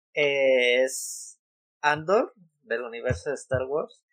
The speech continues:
Eh, a sorpresa de todo el equipo. Bueno, yo sí le tenía esperanza al proyecto, no lo voy a negar. Pero entiendo por qué la gente iba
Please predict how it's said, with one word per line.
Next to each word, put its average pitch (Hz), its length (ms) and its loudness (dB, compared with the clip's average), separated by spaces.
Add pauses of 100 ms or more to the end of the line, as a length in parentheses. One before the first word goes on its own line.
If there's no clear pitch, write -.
(460)
Eh, 131 220 4
a 123 380 2
sorpresa 135 680 -2
de 120 340 0
todo 135 200 0
el 135 180 -4
equipo. 151 720 -6
Bueno, 131 300 -4
yo 151 120 2
sí 170 120 -8
le 180 140 -4
tenía 131 240 -6
esperanza 123 460 -2
al 151 100 -2
proyecto, 127 540 -2
no 131 140 -4
lo 139 140 -4
voy 131 160 -4
a 135 60 -8
negar. 117 340 -6 (840)
Pero 135 240 6
entiendo 143 440 0
por 139 160 -4
qué 131 100 -2
la 135 140 -2
gente 131 320 -8
iba 127 440 0